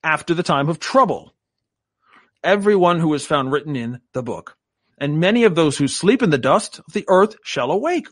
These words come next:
Well, didn't we just read about that? The resurrection of the dead. "Some to everlasting life." Now, how do we get everlasting life? Paul just said, "Believe in the Lord Jesus Christ."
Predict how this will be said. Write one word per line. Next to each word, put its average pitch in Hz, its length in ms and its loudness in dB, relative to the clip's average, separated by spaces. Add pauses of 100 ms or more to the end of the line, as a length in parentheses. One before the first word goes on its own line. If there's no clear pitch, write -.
Well, 139 200 -2
didn't 131 340 -10
we 131 140 -12
just 196 340 -12
read 320 160 -6
about 110 360 -10
that? - 240 -14 (1400)
The 190 100 -6
resurrection 160 760 -2
of 139 120 -4
the 180 100 0
dead. 170 500 -2 (1300)
"Some 190 360 0
to 190 140 0
everlasting 165 840 2
life." 117 720 -8 (180)
Now, 135 120 -6
how 139 120 -2
do 156 60 0
we 151 100 -2
get 156 120 -2
everlasting 156 560 -2
life? 165 320 -4
Paul 135 200 0
just 135 180 -8
said, - 200 -4
"Believe 127 240 -4
in 139 40 -6
the 135 60 -4
Lord 135 220 -2
Jesus 135 260 -6
Christ." 160 460 -8